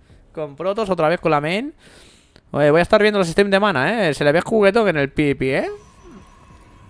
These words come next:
Así que ya pone ese, ese segundo gas saliendo ya con CEA. Mira cómo se está oliendo algo, cómo se está oliendo, porque le falta el segundo pilón a, a Mana en casa.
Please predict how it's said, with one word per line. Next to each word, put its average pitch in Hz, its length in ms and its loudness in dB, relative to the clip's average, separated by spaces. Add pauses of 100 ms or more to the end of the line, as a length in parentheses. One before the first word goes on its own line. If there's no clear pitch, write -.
(140)
Así 135 320 -4
que 135 120 -4
ya 131 140 0
pone 135 240 -6
ese, 127 400 -6
ese 131 180 -6
segundo 143 480 -4
gas 196 300 0
saliendo 147 360 -4
ya 156 160 -2
con 139 240 -6
CEA. 180 400 -2
Mira 127 320 -8
cómo 160 120 -4
se 143 100 -2
está 165 160 0
oliendo 160 320 0
algo, 147 280 -2
cómo 147 160 -6
se 143 80 -4
está 139 160 0
oliendo, 151 320 -2
porque 127 180 -4
le 120 100 -4
falta 156 200 -2
el 147 60 -2
segundo 156 400 0
pilón 156 280 2
a, 120 800 -2
a 120 40 -4
Mana 170 220 -2
en 127 100 -10
casa. 160 400 -4